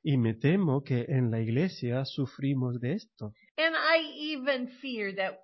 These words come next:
Speaker 2: this is taking place within the church.
Speaker 1: de no estar vigilantes.
Speaker 2: The part of not being vigilant.
Speaker 1: Y ver cómo el adversario, con su estrategia,
Speaker 2: And to see how the adversary, with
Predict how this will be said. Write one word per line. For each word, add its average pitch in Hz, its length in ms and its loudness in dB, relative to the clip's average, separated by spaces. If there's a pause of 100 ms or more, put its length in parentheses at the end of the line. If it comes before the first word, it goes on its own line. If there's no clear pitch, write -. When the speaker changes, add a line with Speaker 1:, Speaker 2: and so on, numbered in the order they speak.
(180)
Speaker 2:
this 285 240 -6
is 247 140 -12
taking 220 440 -8
place 214 460 -6
within 208 480 -8
the 185 120 -6
church. - 600 -10
Speaker 1:
de 143 100 6
no 147 200 6
estar 185 400 2
vigilantes. 147 960 0 (160)
Speaker 2:
The 233 160 -4
part 285 460 2 (120)
of 214 180 -4
not 240 340 0
being 226 440 -2
vigilant. 170 600 -4 (200)
Speaker 1:
Y 208 120 8
ver 262 220 12
cómo 262 260 8
el 247 80 6
adversario, 196 960 6
con 165 180 4
su 170 240 4
estrategia, 180 1000 2 (260)
Speaker 2:
And 269 160 -2
to 277 200 -8
see 311 200 -2
how 262 300 2
the 247 240 -2
adversary, 226 1000 2
with 208 200 -4